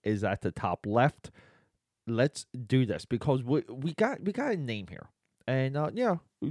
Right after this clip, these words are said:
podcast-wise, we, we're connected to the name.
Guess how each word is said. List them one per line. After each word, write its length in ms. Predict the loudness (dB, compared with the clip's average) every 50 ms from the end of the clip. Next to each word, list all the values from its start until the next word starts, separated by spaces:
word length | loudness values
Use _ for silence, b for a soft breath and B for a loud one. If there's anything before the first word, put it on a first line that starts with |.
| -4 _ _ 0
podcast-wise, 1200 | 2 4 4 4 4 2 2 2 2 2 0 -2 -6 -14 -10 -6 -2 0 2 2 2 2 2 0 2
we, 180 | 2 4 4 4
we're 280 | 2 0 0 -2 -2
connected 560 | -2 -2 -6 -4 -2 -2 -2 -2 -2 -6 -10
to 120 | -8 -8 -6
the 120 | -6 -6
name. 200 | -8 -8 -12 -16